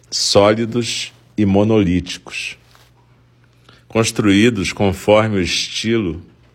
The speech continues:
ainda mais antigo de monumentos funerários indianos. Foram construídos, ao menos originalmente, para conter relíquias do corpo de Buda, ou suas cinzas,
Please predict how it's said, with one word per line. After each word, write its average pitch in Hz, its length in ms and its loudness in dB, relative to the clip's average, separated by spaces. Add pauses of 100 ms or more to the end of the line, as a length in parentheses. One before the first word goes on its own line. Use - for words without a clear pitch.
ainda 98 420 0
mais 104 380 0
antigo 110 560 -4
de 101 120 -8
monumentos 98 760 -2
funerários 90 840 0
indianos. 85 680 -4 (2000)
Foram 131 260 4
construídos, 87 760 2
ao 82 100 4
menos 90 460 0
originalmente, 92 920 0
para 101 220 2
conter 92 420 0
relíquias 87 680 0
do 80 100 -4
corpo 95 400 0
de 101 160 -4
Buda, 85 460 -4 (340)
ou 98 160 0
suas 113 300 0
cinzas, 90 600 -2